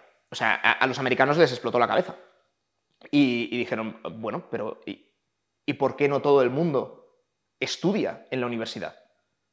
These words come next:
¿No? Quiero decir, si te pagan por estudiar, y claro, la, y encima estudiar es gratis, porque no ni siquiera tienes que pagar, y claro, la respuesta que, que, que dieron, que dio nuestra guía finlandesa era, es como, "Ya, ya, pero es que la universidad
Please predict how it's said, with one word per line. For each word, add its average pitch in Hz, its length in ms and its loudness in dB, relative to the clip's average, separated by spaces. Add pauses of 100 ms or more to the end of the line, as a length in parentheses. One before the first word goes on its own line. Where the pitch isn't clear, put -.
(120)
¿No? 127 160 -6
Quiero 113 160 -6
decir, - 320 -2
si - 240 -10
te 101 100 -6
pagan 131 400 2 (560)
por 113 160 -6
estudiar, - 800 -6 (1040)
y 123 120 0
claro, 139 260 4 (440)
la, 123 560 6
y 123 100 -2
encima 139 420 2
estudiar 120 440 0
es - 100 -6
gratis, 135 500 0
porque 107 160 -10
no 107 80 -8
ni 110 60 -6
siquiera 110 240 -4
tienes 107 220 -10
que 113 80 -4
pagar, 123 540 0 (200)
y 120 80 -6
claro, 160 200 10
la 131 100 6
respuesta 151 520 4
que, 113 380 -2
que, 110 460 -4
que 110 80 -6
dieron, 123 420 -2
que 110 120 -4
dio 110 120 -2
nuestra 117 240 0
guía 117 160 4
finlandesa 123 640 0
era, 107 200 0
es - 200 -6
como, 107 420 -10
"Ya, 110 160 -6
ya, 117 140 0
pero 107 140 -6
es - 40 -18
que - 340 -4
la 120 160 0
universidad 110 640 -2